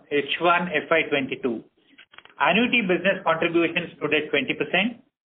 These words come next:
significantly higher than fifteen percent in the same period last year. With a premium amount of thirteen point four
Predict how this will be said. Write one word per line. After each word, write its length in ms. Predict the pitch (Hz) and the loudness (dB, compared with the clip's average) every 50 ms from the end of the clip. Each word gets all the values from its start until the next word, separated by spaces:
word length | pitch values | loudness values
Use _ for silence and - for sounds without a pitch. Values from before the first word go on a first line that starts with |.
| _ _ - | _ _ -2
significantly 840 | 180 170 180 214 233 220 247 240 240 240 226 226 233 240 240 233 196 - | -2 0 2 0 2 2 0 0 2 2 0 2 2 2 2 2 0 -2
higher 400 | - - 143 156 170 180 196 208 196 | 0 2 2 4 4 4 2 2 2
than 240 | - 165 170 170 - | 2 0 0 0 -2
fifteen 380 | 151 127 - - 170 170 170 | -6 -4 -2 -2 -2 -2 0
percent 440 | - 151 - - 156 151 156 160 - | -4 -4 -2 0 0 0 0 0 0
in 120 | 165 143 147 | -2 0 0
the 140 | 165 156 - | -2 -2 0
same 200 | - 143 147 151 | 0 0 0 0
period 340 | 143 139 131 131 139 139 - | -2 0 0 2 0 0 0
last 240 | 120 120 120 120 - - | 0 -2 -2 -2 -4 -4
year. 200 | 131 117 107 - - _ _ _ _ _ _ _ _ _ _ _ _ _ _ _ _ _ - _ _ _ _ _ _ _ _ - | -4 -4 -4 -6 -12 _ _ _ _ _ _ _ _ _ _ _ _ _ _ _ _ _ -20 _ _ _ _ _ _ _ _ -4
With 140 | 170 180 | -2 0
a 100 | 190 190 | 0 0
premium 440 | 190 196 226 233 262 269 262 240 214 | 2 2 2 4 4 4 4 4 4
amount 480 | 190 180 170 180 180 190 214 214 208 202 | 2 2 4 4 4 6 4 4 4 2
of 160 | 180 170 - | 2 0 2
thirteen 420 | - 160 151 - 190 196 202 190 190 | 0 0 2 2 0 0 0 0 0
point 260 | 185 170 170 170 160 - | 2 2 2 2 0 0
four 200 | - 156 160 | 2 2 2